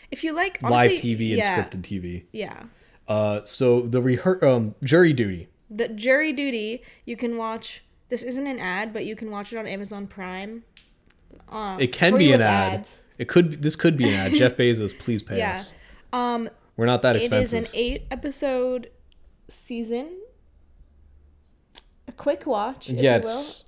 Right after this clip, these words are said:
Speaker 2: no, I thought it was ten episodes.
Speaker 1: Okay, it's, it, oh, it
Speaker 2: It's
Speaker 1: might be
Speaker 2: very
Speaker 1: ten.
Speaker 2: short, but
Speaker 1: Yeah,
Speaker 2: it's, it's one
Speaker 1: it might be
Speaker 2: season
Speaker 1: ten.
Speaker 2: long. It's a, it's a beginning and end show, and the premise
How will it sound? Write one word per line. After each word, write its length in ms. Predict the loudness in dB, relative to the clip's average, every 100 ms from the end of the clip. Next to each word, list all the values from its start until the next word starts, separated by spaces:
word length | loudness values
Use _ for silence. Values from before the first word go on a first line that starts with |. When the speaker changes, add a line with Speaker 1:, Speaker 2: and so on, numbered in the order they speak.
| -4
Speaker 2:
no, 140 | -4
I 40 | 0
thought 140 | 2
it 40 | 4
was 100 | 2
ten 160 | 0
episodes. 300 | 0 -2 -6
Speaker 1:
Okay, 100 | -6 -6
it's, 140 | -8
it, 280 | -10 -10 -12 -4
oh, 140 | -2
it 80 | 2
Speaker 2:
It's 80 | 2
Speaker 1:
might 80 | 4
be 100 | 6
Speaker 2:
very 300 | 6 8 6
Speaker 1:
ten. 80 | 6
Speaker 2:
short, 420 | 4 4 2 2
but 60 |
Speaker 1:
Yeah, 140 | 2 4
Speaker 2:
it's, 140 | 2
it's 200 | -2 -2
one 240 | -2 2 2
Speaker 1:
it 60 |
might 60 | 2
be 80 | 2
Speaker 2:
season 160 | 4 4
Speaker 1:
ten. 80 |
Speaker 2:
long. 360 | 4 2 0 -4 -8 -6
It's 100 | -4
a, 20 | -2
it's 140 | -4 -8
a 40 |
beginning 360 | -2 4 4 4
and 80 |
end 220 | 2 0 0
show, 420 | 0 -2 -2 -6 _ _ -20 _ _
and 300 | -8 -4 -2
the 80 | -4
premise 800 | -8 -4 0 2 2 0 -2 -6